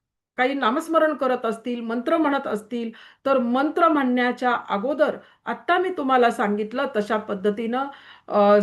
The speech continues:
अ, त्या ठिकाणी "ओम गोविंदाय नमः, नारायणाय नमः, विष्णवे नमः" म्हणून त्या ठिकाणी तुम्ही पाण्याकडं पाहायचं आहे.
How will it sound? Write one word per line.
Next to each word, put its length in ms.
अ, 160
त्या 200
ठिकाणी 460
"ओम 260
गोविंदाय 520
नमः, 260
नारायणाय 580
नमः, 440
विष्णवे 460
नमः" 300
म्हणून 280
त्या 100
ठिकाणी 380
तुम्ही 240
पाण्याकडं 720
पाहायचं 640
आहे. 540